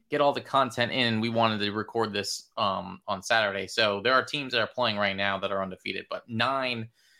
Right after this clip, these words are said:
were entering Sunday's game, and two of them are,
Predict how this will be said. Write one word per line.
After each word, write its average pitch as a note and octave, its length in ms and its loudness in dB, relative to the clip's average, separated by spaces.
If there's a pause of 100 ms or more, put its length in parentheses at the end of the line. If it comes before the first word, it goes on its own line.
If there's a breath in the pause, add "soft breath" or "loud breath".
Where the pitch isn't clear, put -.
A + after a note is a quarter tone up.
(240 soft breath)
were B2+ 380 2
entering G#2+ 720 0 (640)
Sunday's A2 480 0
game, G#2 260 0
and G2 80 -6
two A2 160 -6
of G#2+ 80 -2
them G2+ 160 2
are, F#2+ 220 0